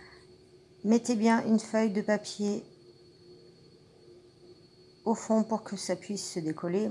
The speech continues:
Du film alimentaire convient très bien. On va déposer dans chaque demi-sphère une tranche de saumon fumé et une cuillère à café d'avocat.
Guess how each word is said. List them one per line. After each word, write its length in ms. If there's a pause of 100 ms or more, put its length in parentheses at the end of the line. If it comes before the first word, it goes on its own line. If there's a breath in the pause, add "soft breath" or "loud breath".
(380)
Du 140
film 260
alimentaire 540
convient 260
très 220
bien. 240 (800 loud breath)
On 100
va 320 (440)
déposer 800 (100)
dans 220
chaque 520 (260)
demi-sphère 760 (240)
une 140
tranche 240
de 80
saumon 260
fumé 420 (460 loud breath)
et 100
une 220
cuillère 420
à 80
café 600 (1400)
d'avocat. 640